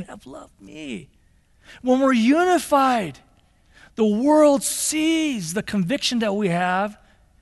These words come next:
and they want the same thing. Are you picking up the hopefuls in your life as you're walking through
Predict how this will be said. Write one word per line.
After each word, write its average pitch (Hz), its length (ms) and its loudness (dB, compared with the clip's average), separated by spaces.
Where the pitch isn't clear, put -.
and 269 140 -4
they 285 80 0
want 311 280 0
the 302 120 -4
same 320 320 -6
thing. 320 600 -8
Are 247 160 -2
you 320 440 2
picking 262 340 -4
up - 140 -4
the 175 100 -6
hopefuls 214 520 -2
in 202 100 -2
your 233 180 0
life 190 340 -2
as 170 140 -6
you're 185 100 -4
walking 202 540 -4
through 208 400 -4